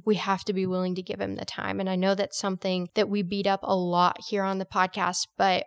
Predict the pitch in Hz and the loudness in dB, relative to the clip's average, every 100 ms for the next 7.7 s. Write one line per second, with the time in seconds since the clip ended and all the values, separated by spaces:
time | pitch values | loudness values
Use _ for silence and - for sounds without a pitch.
0 | - 202 202 233 240 233 202 190 - - | -4 0 2 4 6 4 4 0 0 2
1 | 185 185 - 202 214 214 - 196 180 180 | 4 4 4 6 6 6 0 0 0 -2
2 | - 185 190 180 185 190 180 180 185 180 | -4 -6 -2 0 0 -2 0 2 2 0
3 | 185 175 175 180 185 196 180 185 170 170 | -2 -2 -2 -4 -6 -4 -4 -2 -4 -4
4 | - - 214 214 - 185 185 - - - | -4 2 2 2 0 -2 0 -2 -4 -2
5 | 185 180 185 180 175 180 175 - 180 175 | -2 0 -2 -4 -2 -4 -4 -4 -4 -4
6 | - - - 226 202 - 202 185 175 175 | -8 -14 0 2 2 0 -4 -4 -4 -6
7 | 196 190 175 185 180 185 | -6 -4 -2 0 0 -2